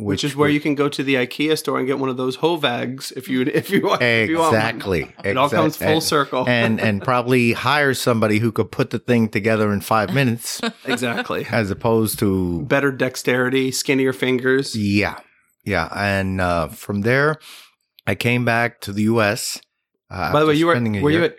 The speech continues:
Speaker 2: you were at Camp Humphreys?
Speaker 1: Correct.
Speaker 2: Right. Yeah. Okay. I,
Speaker 1: Yep.
Speaker 2: I, I wasn't a hundred percent sure, but yeah.
Speaker 1: I was with the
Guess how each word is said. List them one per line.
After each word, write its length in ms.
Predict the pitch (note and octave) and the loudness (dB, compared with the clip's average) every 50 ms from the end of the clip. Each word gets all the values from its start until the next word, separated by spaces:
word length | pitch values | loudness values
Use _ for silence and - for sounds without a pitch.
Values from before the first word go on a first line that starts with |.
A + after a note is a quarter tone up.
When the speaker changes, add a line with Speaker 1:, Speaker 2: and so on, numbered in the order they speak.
| _ _ | _ _
Speaker 2:
you 120 | - C#3+ D3 | -4 -2 -2
were 100 | C#3 - | -2 -2
at 60 | - | -4
Camp 260 | - C#3+ C3+ B2+ - | -4 -4 -4 -2 -4
Humphreys? 720 | - B2+ C3 C3 - - G2 B1+ C#2 F2 B2 - - - - - | -4 -4 -4 -4 -4 -6 -8 -6 -8 -8 -8 -8 -8 -10 -12 -6
Speaker 1:
Correct. 260 | - A2 G2+ F2+ - | -2 0 0 0 0
Speaker 2:
Right. 140 | - B2+ B2 - | -2 -4 -4 -4
Yeah. 120 | A2 - - - | -4 -6 -8 -10
Okay. 280 | - - - E2 A#2 - - - | -12 -10 -10 -12 -12 -12 -8 -4
I, 80 | - C3+ | -2 -2
Speaker 1:
Yep. 140 | F#2 G#2 A#2 - - - | 0 0 -2 -2 -2 -2
Speaker 2:
I, 60 | C#3 | 0
I 20 | C3+ | 0
wasn't 260 | C#3 D3+ D3 C#3+ B2+ | 2 2 2 0 0
a 40 | B2 | 0
hundred 160 | C3+ B2 A2+ | -2 -2 -4
percent 240 | - - A#2+ A2 - | -6 -8 -10 -10 -10
sure, 140 | - C#3 C3 | -10 -12 -10
but 80 | F#2 | -8
yeah. 120 | F#2 F2 - - _ _ _ | -8 -10 -10 -12 _ _ _
Speaker 1:
I 100 | - F#2 F2 | -4 -2 -2
was 340 | E2+ F2+ F2+ E2+ - - | -2 -4 -6 -8 -6 -4
with 180 | - G2+ D#2 - | -4 -4 -2 -2
the 340 | - F#2 E2 D#2 D2 B1+ | 0 0 0 2 0 -2